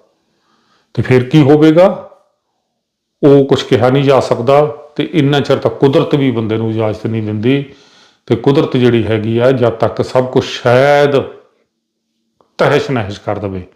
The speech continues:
ਕਿੰਨੀ ਵਾਰ ਪਸਰਿਓ ਪਸਾਰਾ, ਕਿੰਨੀ ਵਾਰ ਵੀ ਬ੍ਰਹਿਮੰਡ ਬਣਿਆ, ਕਿੰਨੀ ਵਾਰ ਖਤਮ ਹੋਇਆ।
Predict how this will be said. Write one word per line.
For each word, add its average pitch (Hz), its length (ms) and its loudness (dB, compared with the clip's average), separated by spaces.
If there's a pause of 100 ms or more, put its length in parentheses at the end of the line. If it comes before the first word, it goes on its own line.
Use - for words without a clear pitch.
(1000)
ਕਿੰਨੀ 156 340 4
ਵਾਰ 113 280 2
ਪਸਰਿਓ 120 560 0
ਪਸਾਰਾ, 104 720 -6
ਕਿੰਨੀ 131 260 0
ਵਾਰ 107 400 -4 (640)
ਵੀ 127 80 4
ਬ੍ਰਹਿਮੰਡ 110 460 -2
ਬਣਿਆ, 117 420 -2 (880)
ਕਿੰਨੀ 143 260 4
ਵਾਰ 120 200 2
ਖਤਮ 123 360 -4
ਹੋਇਆ। 113 440 0